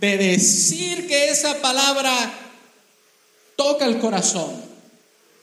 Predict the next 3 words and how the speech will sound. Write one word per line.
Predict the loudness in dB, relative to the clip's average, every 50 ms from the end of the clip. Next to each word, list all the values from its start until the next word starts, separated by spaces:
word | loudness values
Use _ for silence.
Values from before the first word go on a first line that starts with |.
| _ -4
discierne | 0 4 4 4 4 4 4 2 2 2 2 2 2
los | 2 2 0
pensamientos, | 0 -2 -2 -2 0 0 0 0 0 0 0 0 0 0 0 -2 -6 -8 -10 -12 -14 -12 -10 -10 -8 -8 -10 -12